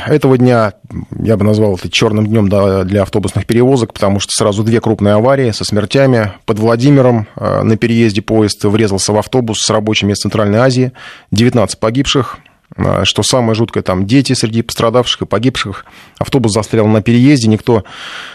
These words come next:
э, почему-то не подумал о том, что людей надо вывести из салона автобуса, и многие спали. Э,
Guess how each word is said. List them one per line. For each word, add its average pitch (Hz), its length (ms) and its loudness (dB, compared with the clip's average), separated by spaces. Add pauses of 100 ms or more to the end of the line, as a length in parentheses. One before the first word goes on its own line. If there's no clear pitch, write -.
(140)
э, 95 240 0
почему-то 120 360 0
не 120 260 4
подумал 120 460 2
о 107 40 2
том, 117 160 -2
что 110 140 -4
людей 117 220 2
надо 107 220 2
вывести 101 640 0
из 92 80 -4 (280)
салона 135 360 2
автобуса, 113 500 -2
и 101 140 2
многие 101 560 2
спали. 131 560 0 (180)
Э, 90 440 -4